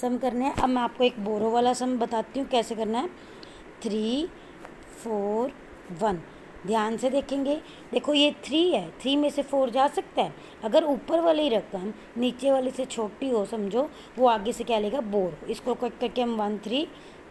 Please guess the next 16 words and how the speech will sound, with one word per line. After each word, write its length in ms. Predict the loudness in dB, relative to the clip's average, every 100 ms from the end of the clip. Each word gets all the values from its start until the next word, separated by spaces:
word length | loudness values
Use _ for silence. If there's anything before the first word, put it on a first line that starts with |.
| 2
थर्टीन 360 | 2 2 0
बोरो 240 | 2 2 0
ले 140 | -2
लेंगे। 340 | -4 -6 -8 -10 -14 -18 -16 0
थर्टीन 280 | 0 2 0
में 140 | 0 0
से 100 | -2
four 280 | 0 -2
cancel 360 | -2 -2 -4 -6
करो, 200 | -6 -10 -12 -20 -20 -20 -6
फ़ाइव, 220 | 2 2 2
सिक्स, 460 | -2 -6 -6 -8
सेवन, 300 | -4 -2 -2 0
एट, 280 | 0 0 -2
नाइन, 280 | -4 -4
टेन, 280 | -2 0 0